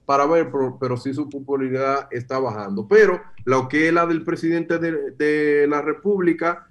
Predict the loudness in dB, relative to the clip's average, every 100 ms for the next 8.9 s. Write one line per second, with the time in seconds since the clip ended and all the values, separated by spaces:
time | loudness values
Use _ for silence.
0 | _ -10 -4 -2 -2 -2 0 -2 -2 -2
1 | 0 0 -2 -2 -4 -4 -4 -2 -2 -2
2 | 0 0 -2 -6 -4 -2 0 0 0 -2
3 | -4 -12 _ _ _ 0 2 2 2 2
4 | 6 6 6 2 -2 -12 -6 -4 -4 -6
5 | -4 -4 -4 -8 -10 _ _ -2 2 4
6 | 4 4 2 0 -2 -4 -2 -2 -2 -2
7 | 0 2 2 0 -2 -4 -2 -2 -2 0
8 | 0 0 -2 -2 -2 0 2 2 -2